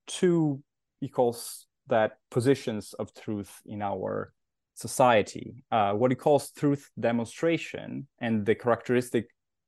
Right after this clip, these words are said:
of this truth demonstration are that it is supposed to be, uh, omnipresent.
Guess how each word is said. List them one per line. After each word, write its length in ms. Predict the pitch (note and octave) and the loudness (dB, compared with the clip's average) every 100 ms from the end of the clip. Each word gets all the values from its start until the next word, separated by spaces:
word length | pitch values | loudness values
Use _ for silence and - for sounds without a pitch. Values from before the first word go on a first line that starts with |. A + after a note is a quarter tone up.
| _ - | _ -2
of 180 | G#2+ G2+ | -2 -2
this 200 | G#2+ - | -8 -10
truth 420 | - A2+ G#2 G2+ _ _ | -4 -2 -2 -6 _ _
demonstration 920 | A#2 G#2+ G#2+ - D3 D3 A#2 G#2+ G#2 _ _ | -4 -4 -4 -2 -2 -2 -4 -6 -8 _ _
are 480 | A2 G2+ G2+ G2 G2 _ _ _ | 2 2 2 -2 -4 _ _ _
that 380 | - G#2+ G2 F#2+ _ | 2 4 4 0 _
it 120 | A2+ G#2+ | -2 -2
is 120 | - | -2
supposed 420 | A#2 C3+ A#2+ - | 0 4 2 2
to 60 | A2+ | 0
be, 420 | A2 A2 G#2+ G2+ _ _ _ - | 2 4 2 -2 _ _ _ -4
uh, 400 | A2 G2 F#2+ F#2 G2+ _ - | 0 2 0 -4 -8 _ 2
omnipresent. 1160 | B2 A2 G2+ - A#2+ B2+ C#3+ D3 D#3 - - | 4 4 -2 -2 0 2 2 2 -2 -8 -10